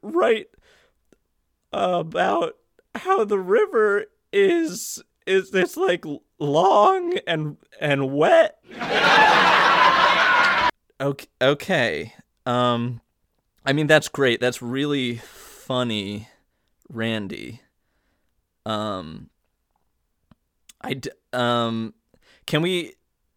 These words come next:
I, I like the idea of a song about a state.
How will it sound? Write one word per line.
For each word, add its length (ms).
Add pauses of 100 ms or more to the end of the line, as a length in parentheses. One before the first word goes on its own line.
(440)
I, 220
I 140
like 340
the 160
idea 520
of 580
a 100
song 800 (760)
about 720
a 100
state. 800